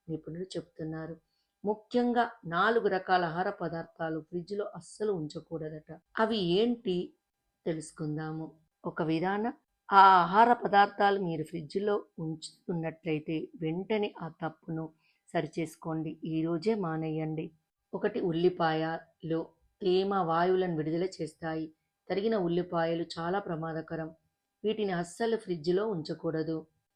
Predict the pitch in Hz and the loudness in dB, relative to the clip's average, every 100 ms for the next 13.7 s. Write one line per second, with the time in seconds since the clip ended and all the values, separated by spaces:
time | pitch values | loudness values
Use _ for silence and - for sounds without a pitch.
0 | - 208 208 175 170 208 208 190 190 175 | -4 -2 0 0 4 2 2 0 0 0
1 | 165 170 170 170 160 156 160 165 - 165 | -2 0 -2 -6 -8 -6 -4 -4 -4 -4
2 | 165 160 156 196 214 175 156 170 160 160 | -4 -6 -8 -6 -6 -6 -8 -6 -6 -8
3 | 156 _ _ _ - 175 220 220 170 175 | -10 _ _ _ -6 -2 2 2 2 0
4 | 180 175 175 196 233 202 170 202 247 - | 2 2 2 0 -4 -6 0 0 0 -2
5 | 185 170 165 160 165 160 185 214 214 175 | -2 -2 -4 -8 -8 -6 -4 -4 -4 -4
6 | 160 160 160 170 165 _ _ _ _ 180 | -6 -6 -8 -10 -12 _ _ _ _ -4
7 | 202 254 233 170 160 165 220 180 156 156 | -2 -2 -2 -2 -6 -4 -2 0 0 -4
8 | - 160 156 - 160 156 _ _ _ _ | -4 -2 -2 -4 -6 -6 _ _ _ _
9 | _ _ _ _ 202 240 240 269 202 175 | _ _ _ _ 0 2 2 2 4 4
10 | 202 233 202 180 190 - _ - 165 151 | 4 4 4 2 -2 -6 _ -8 -8 -6
11 | 156 160 160 156 156 - - 170 165 - | -6 -4 -2 -2 -4 -8 -10 -6 -6 -4
12 | 196 240 240 233 196 165 160 160 190 220 | -2 -2 -2 -4 -2 -4 -4 -4 -4 -6
13 | 170 156 170 165 160 156 | -8 -8 -12 -10 -8 -8